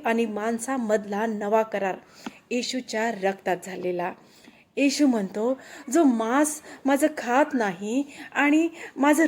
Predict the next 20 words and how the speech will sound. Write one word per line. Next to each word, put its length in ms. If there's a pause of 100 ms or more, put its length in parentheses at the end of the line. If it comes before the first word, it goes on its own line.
रक्त 300
पित 480
नाही, 500 (100)
त्याला 240
जीवन 460
नाही." 380 (420)
हे 120
शब्द 380
शारीरिक 580
नाहीत, 300 (480)
पण 140 (100)
आत्मिक 400
आहेत. 220 (400)
जो 140 (100)
येशूमध्ये 520
सहभागी 600
होतो, 360
तो 240
अनंत 400 (140)
जीवनात 360